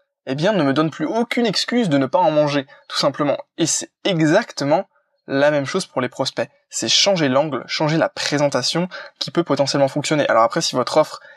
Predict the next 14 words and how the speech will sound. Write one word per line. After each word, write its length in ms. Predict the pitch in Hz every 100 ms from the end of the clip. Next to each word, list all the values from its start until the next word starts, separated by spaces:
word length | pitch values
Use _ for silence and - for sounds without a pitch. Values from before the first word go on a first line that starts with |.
| - _ -
est, 340 | - 214 -
euh, 220 | 117 90 90
nulle, 400 | 139 160 107 -
forcément, 500 | - 190 - 151 151 - - _ _ _
non, 220 | 147 135 -
ça 140 | -
pourra 220 | - 107
pas 100 | 131
fonctionner, 480 | - 135 - 170 240
mais 140 | 139 160
sur 220 | 156 -
quelque 260 | 147 135
chose 240 | 143 180 -
qui, 240 | - 143